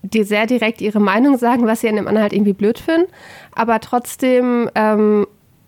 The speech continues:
äh, den anderen irgendwie wertschätzen. Ich mag an dem, äh, Kaffeebesitzer, also dem ehemaligen Vorgesetzten,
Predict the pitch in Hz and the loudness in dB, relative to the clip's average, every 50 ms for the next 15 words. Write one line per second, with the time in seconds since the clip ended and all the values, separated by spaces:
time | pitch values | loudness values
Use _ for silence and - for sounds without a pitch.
0 | _ _ _ - 196 196 202 208 202 202 185 196 214 208 202 208 208 196 202 190 | _ _ _ -2 0 2 2 2 2 2 2 2 0 0 2 0 0 0 0 0
1 | 190 190 240 - - - 320 320 - - 349 339 359 - _ _ - - _ - | 0 -2 -2 -4 -6 -6 -6 -6 -4 0 0 0 0 0 _ _ -20 -20 _ -20
2 | - - - - - - - 220 - 247 226 208 220 247 - - 240 240 233 233 | -20 -20 -20 -20 -10 -6 -4 -2 0 0 2 2 0 -2 -2 -2 0 2 2 2
3 | 233 233 226 220 214 214 214 214 - 202 208 202 202 196 196 196 190 - - - | 2 2 2 2 2 0 0 0 0 0 0 2 2 2 2 0 0 -2 -6 -12
4 | - - _ _ _ _ _ - - - - - 226 214 - 214 208 - - 226 | -20 -20 _ _ _ _ _ -20 -20 -20 -18 -16 -14 -6 -4 -4 -2 0 0 0
5 | 233 240 262 247 254 262 262 - - 285 277 269 214 208 202 208 196 214 214 196 | 0 0 0 0 0 -2 -2 -4 -2 -2 0 0 0 0 0 0 0 0 0 0
6 | - 220 226 233 233 220 214 208 214 226 - - 226 226 254 254 226 240 247 254 | 0 0 2 2 2 2 2 0 0 -2 -2 -2 0 0 0 0 0 -2 -2 -4
7 | - - - 254 254 269 | -4 -4 -2 -2 -2 -2